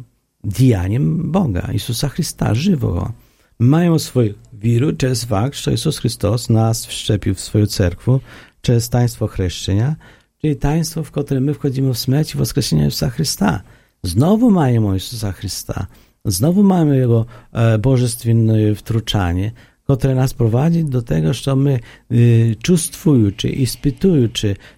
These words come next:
siłę, która niesie, którą, którą niesie z sobą Jezus Chrystus, e, tu siłę my po tym, a, e, ispowiedujemy w konkretnym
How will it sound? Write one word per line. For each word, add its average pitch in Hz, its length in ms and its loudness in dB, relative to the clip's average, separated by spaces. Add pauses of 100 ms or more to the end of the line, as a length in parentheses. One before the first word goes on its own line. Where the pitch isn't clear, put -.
(120)
siłę, 180 540 4
która 123 340 0
niesie, 117 380 0 (320)
którą, 127 260 -2
którą 123 280 0
niesie 123 320 0
z - 60 -6
sobą 117 320 0 (540)
Jezus 117 360 0
Chrystus, - 580 -4 (420)
e, 107 420 0 (260)
tu 160 140 2
siłę 139 560 2 (340)
my 120 400 4 (320)
po 123 200 2
tym, 123 360 0 (400)
a, 107 380 2 (380)
e, 101 640 0
ispowiedujemy 120 840 2
w - 60 -4
konkretnym 127 580 0